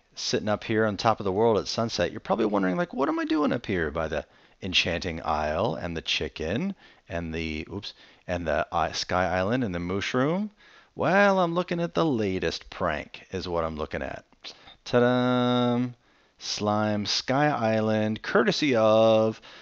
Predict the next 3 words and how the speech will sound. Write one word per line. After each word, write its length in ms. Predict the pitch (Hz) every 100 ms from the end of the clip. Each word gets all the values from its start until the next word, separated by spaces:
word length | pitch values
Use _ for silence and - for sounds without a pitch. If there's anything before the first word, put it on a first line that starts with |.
| -
the 200 | - 71
Kraken. 1300 | 67 - 65 67 69 73 67 69 67 64 62 - - - - _ _ _ - - -
Yep, 340 | - 104 101